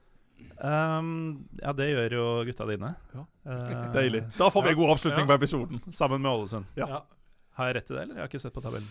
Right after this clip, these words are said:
Speaker 3: Jo, det
Speaker 2: Ja, det
Speaker 3: høres,
Speaker 2: høres, det høres greit ut for
Speaker 3: høres
Speaker 2: min del.
Speaker 3: riktig ut, det.
Speaker 1: Ja.
Speaker 3: Ehm, og det er jo egentlig, jeg er jo, bare for å ta det kjapt nå, bare,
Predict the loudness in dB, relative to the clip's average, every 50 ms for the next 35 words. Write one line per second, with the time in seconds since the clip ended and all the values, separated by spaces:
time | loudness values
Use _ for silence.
0 | -10 -10 -8 -6 -6 -8 -6 -6 -4 -2 -2 0 0 0 2 4 4 4 2 0
1 | -2 -2 -2 0 2 2 2 2 2 0 -2 0 0 -2 -2 -2 -2 -2 -2 -2
2 | -2 -4 -4 -6 -8 -8 -8 -8 -10 -10 -12 -8 -8 -8 -8 -8 -12 _ -20 -20
3 | -20 -20 _ _ -12 -10 -8 -8 -8 -8 -8 -8 -8 -8 -10 -10 -10 -12 -14 -16
4 | -20 -18 -14 -6 -2 0 0 2 0 0 -2 -4 -6 -6 -8 -10 -10 -10 -12 -14
5 | -14 -14 -10 -4 0 2 4 4 4 4 2 2 0 0 -2 -2 -4 -2 -4 -4
6 | -4 -4 -4 -2 -4 -2 -4 -6 -4 -4 -4 -4 -4 -4 -4 -4 -4 -2 -2 -2
7 | -2 -4 -6 -6 -6 -8